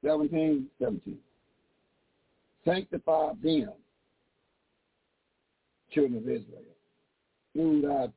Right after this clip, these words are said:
truth. Thy word is the truth. So, he, so he, what he telling you to do? Buy this. Buy what? Buy this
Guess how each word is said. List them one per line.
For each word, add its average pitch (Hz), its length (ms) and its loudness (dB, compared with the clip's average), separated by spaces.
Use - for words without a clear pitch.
truth. 180 220 0
Thy 131 240 2
word 151 720 0
is 120 240 -6
the 101 100 -18
truth. 120 180 -14
So, 165 100 4
he, 165 140 -2
so 185 140 2
he, 165 60 -4
what 196 140 0
he 196 80 2
telling 190 300 -4
you 170 120 -12
to 175 80 -12
do? 151 120 -10
Buy 208 280 0
this. 202 200 -2
Buy 190 260 0
what? 190 280 -2
Buy 190 180 0
this 190 140 -8